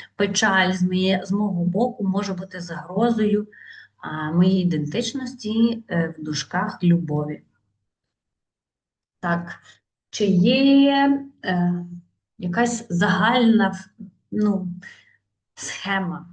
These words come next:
як можна говорити про свої емоції, вчитися їх розрізняти, говорити про свої потреби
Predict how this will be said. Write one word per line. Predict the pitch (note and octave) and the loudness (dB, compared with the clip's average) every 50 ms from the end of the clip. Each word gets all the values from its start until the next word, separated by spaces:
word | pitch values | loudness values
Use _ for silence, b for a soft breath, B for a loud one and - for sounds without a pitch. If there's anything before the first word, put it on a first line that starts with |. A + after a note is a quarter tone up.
| - - - | -20 -12 -4
як | - F3 F3+ A3 A#3+ A#3+ A3+ - | 0 2 2 4 2 2 0 -2
можна | G3 F#3+ F#3+ G3 G3 F#3+ F#3 E3+ E3+ E3+ E3+ | -2 0 2 2 4 2 2 2 0 -2 -2
говорити | - - - F3 F3+ G3+ A3 A3+ A3 A#3+ | -4 -4 -4 -2 0 0 2 0 0 -2
про | - - G3 F#3+ | -2 -4 -4 -6
свої | - - - G3 G#3 G#3 | -6 -6 -6 -6 -6 -4
емоції, | G#3 G3 F3+ E3+ F3 - - - - - F#3 F3 | -4 -4 -4 -4 -6 -6 -8 -10 -12 -12 -12 -12
вчитися | F3 - - A#3 A3+ A#3 A3+ - G#3+ | -10 -6 -6 -6 -6 -6 -6 -6 -4
їх | G3+ G#3+ G#3 A3 G#3 | -4 -4 -4 -6 -4
розрізняти, | G#3+ G#3 G3+ G3+ G3 F#3+ F3 - D#3 D3 C#3 C#3 C#3+ - - - B3 C#4 C4+ B B B B B B B | -4 -4 -2 -2 -2 -4 -4 -6 -8 -8 -8 -10 -10 -10 -8 -6 -6 -6 -6 B B B B B B B
говорити | - F#3 F3 F3+ G3 A#3+ A#3+ A#3+ C4+ | -2 0 2 4 4 4 4 2 0
про | - - G#3 G3 | -2 -2 -4 -4
свої | F3 - G3+ A3 A3 A#3+ | -4 -2 -2 2 2 2
потреби | - - - G#3 - - F#3 E3+ D#3 D3+ D#3 D#3+ E3+ F3+ B3+ D4+ D#4 | 2 2 -2 -8 -6 -6 -6 -6 -4 -6 -6 -4 -2 0 0 0 0